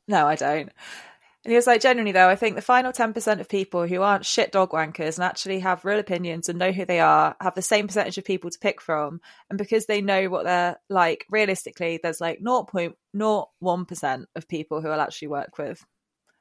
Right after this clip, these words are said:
And that's why dating fatigue comes for everyone, because ninety-nine percent of people are cunts."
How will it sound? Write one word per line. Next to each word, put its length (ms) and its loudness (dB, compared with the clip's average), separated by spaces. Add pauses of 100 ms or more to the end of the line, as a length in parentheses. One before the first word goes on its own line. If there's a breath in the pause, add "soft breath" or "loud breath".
And 100 -2
that's 200 0
why 100 0
dating 260 -2
fatigue 300 -4
comes 240 -6
for 140 0
everyone, 380 -2
because 280 -6
ninety-nine 380 4
percent 220 -2
of 40 -8
people 560 -4
are 160 -4
cunts." 520 -8